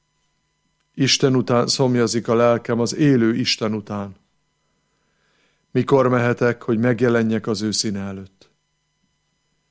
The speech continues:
Éjjel-nappal könny a kenyerem, mert azt hallom naponta, hol a te Istened? Csak arra gondolok.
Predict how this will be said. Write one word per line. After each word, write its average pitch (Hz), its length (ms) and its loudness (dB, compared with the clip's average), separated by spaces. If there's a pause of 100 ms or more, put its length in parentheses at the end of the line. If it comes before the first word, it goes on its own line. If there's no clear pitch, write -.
(1500)
Éjjel-nappal 143 960 4
könny 127 320 2
a 104 80 2
kenyerem, 98 580 -4 (1120)
mert 120 220 -2
azt 143 220 2
hallom 113 300 2
naponta, 120 800 -2 (340)
hol 170 180 4
a 117 100 4
te 104 140 -2
Istened? 95 560 -6 (1600)
Csak 143 260 0
arra 107 240 2
gondolok. 101 640 -4